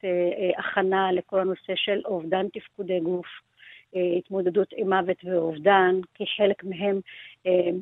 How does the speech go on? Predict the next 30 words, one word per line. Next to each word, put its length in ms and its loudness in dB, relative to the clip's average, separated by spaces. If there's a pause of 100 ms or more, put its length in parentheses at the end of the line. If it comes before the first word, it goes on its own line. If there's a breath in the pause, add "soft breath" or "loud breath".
(160)
מאבדים 520 2
כבר 240 0 (160)
אחים, 500 0
מאבדים 600 2
הורים, 520 2 (540 loud breath)
אה, 180 2
מאבדים 480 2
חברים, 560 0
קולגות 520 0
שעבדו 580 -2
איתם, 400 0
שנמצאים 640 -4
איתם. 320 -4 (420 loud breath)
אז 100 -6
יש 180 -2
עובדת 320 2
סוציאלית 380 -2
שמלווה 460 0
את 100 -2
כל 300 4
תהליך 380 -4
האבל 440 4 (160)
שהם 360 -2 (220)
עוברים. 480 0 (640 loud breath)
אה, 40 0 (420)
יש, 280 0
אה, 60 0 (400)
אה, 60 -2 (140)
מרפאה 340 -6
בעיסוק 580 -2